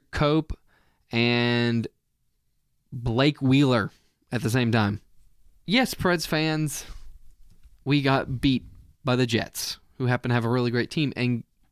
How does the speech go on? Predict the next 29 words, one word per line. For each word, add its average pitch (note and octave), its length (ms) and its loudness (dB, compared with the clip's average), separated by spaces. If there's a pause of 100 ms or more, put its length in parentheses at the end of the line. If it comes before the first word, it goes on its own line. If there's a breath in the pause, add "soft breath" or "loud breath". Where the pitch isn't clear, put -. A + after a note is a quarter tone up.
(100)
kinda A#3+ 280 -2
got G#3 140 0
a F#3+ 60 0
little F#3+ 180 2
lucky F3 440 0 (480 soft breath)
due C#3 140 0
to C3 380 2
their A#2+ 480 2
signings C3 580 0
and A#2 140 0
their A2+ 300 0 (200)
talent C3+ 400 0
that A2+ 140 -2
just - 320 -4 (100)
sprouted A#2+ 480 0
up - 340 0 (400 loud breath)
for A#2+ 280 0
a A#2 140 2
great B2+ 320 0
bargain. B2+ 480 2 (120)
'Cause, A2+ 160 -4
I A2+ 100 0
mean, A#2 220 2
if G#2+ 120 -6
you're C3 100 0
paying A#2 420 -2
Laine, A2+ 600 0
you A#2+ 140 -4
know, G2+ 220 -4